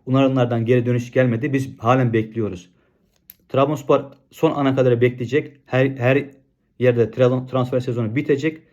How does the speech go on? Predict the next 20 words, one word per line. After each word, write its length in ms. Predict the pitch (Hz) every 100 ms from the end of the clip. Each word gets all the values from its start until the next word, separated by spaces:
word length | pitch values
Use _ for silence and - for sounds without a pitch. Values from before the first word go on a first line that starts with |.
| _ _ -
O 100 | 139
zaman 340 | 131 127 113 -
son, 280 | - 127 123
e, 400 | 113 110 107 104
şeyleri 360 | - 107 101
transfer 280 | 95 107 -
yapacak. 200 | 123 151 139
Altıdan 380 | 131 127 123
belki 220 | 120 117 120
yediye, 300 | 120 127 143
yedi 240 | 127 127
buçuğa 240 | 127 131 117
çıkartıp 360 | - 117 107
transfer, 320 | - 117 120 139 - _ _ -
öyle 180 | 131
transfer 320 | 127 123 117 117
bitirecek. 680 | 110 113 113 151 - _
Ben 80 | 131
size 220 | 131 139
söyleyeyim, 500 | 131 131 123 156 131